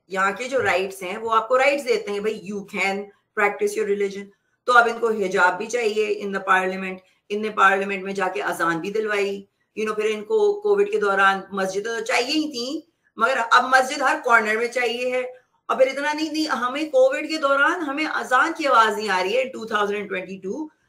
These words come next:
आप YouTube लगा लो, आपको सारा दिन आप अजान सुन सकते हो।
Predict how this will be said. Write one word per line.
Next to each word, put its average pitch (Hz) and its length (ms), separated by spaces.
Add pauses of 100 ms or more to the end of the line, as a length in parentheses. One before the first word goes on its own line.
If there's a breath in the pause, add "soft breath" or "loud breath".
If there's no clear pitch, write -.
(120 soft breath)
आप 214 160
YouTube 233 300
लगा - 240
लो, 311 100
आपको 262 320
सारा 240 340
दिन 262 180
आप 403 160
अजान 190 260
सुन 165 180
सकते - 320
हो। - 60